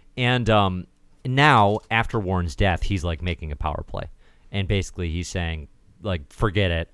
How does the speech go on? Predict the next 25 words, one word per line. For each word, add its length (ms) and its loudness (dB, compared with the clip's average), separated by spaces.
I'm 160 -2
going 240 0
all 280 2
in 300 -4
on 340 -4
anti-mutant 600 -4
hysteria." 640 -4
And 240 -2
he 100 -2
founds 340 2
one 160 0
of 80 -2
the 380 -2
terrorist 340 2
groups 300 -2
of 120 -6
the, 300 -6
uh, 240 -2
like, 180 -6
um, 300 -4
Marvel 240 2
Universe, 380 2
the 140 -4
Right. 340 -6
Okay? 340 -4